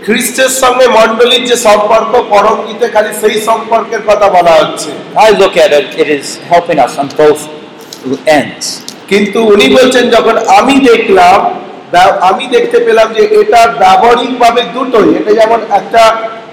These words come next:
Speaker 1: ঘনিষ্ঠ, আমাদের জীবনের ঘনিষ্ঠতম মুহূর্তের কথা বলছে, ঠিক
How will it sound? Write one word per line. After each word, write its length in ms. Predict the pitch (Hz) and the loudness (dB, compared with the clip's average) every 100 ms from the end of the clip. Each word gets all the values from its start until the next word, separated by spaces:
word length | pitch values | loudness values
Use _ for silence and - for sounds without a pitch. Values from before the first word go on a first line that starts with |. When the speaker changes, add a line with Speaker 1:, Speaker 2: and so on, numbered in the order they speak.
| 147 | -2
Speaker 1:
ঘনিষ্ঠ, 440 | 180 233 - - | -2 -2 -4 0
আমাদের 600 | 240 240 190 214 220 226 | 0 2 2 2 2 0
জীবনের 400 | 220 220 226 233 175 | -2 0 2 0 0
ঘনিষ্ঠতম 760 | 190 208 196 233 233 226 226 190 | -2 -2 -2 -2 -2 -2 -4 -2
মুহূর্তের 460 | 190 - - 247 | -2 -2 -2 -2
কথা 240 | 240 233 233 | 0 -2 -4
বলছে, 440 | 220 220 - 240 220 - - | -4 -6 -8 -10 -12 -14 -8
ঠিক 160 | 240 | -6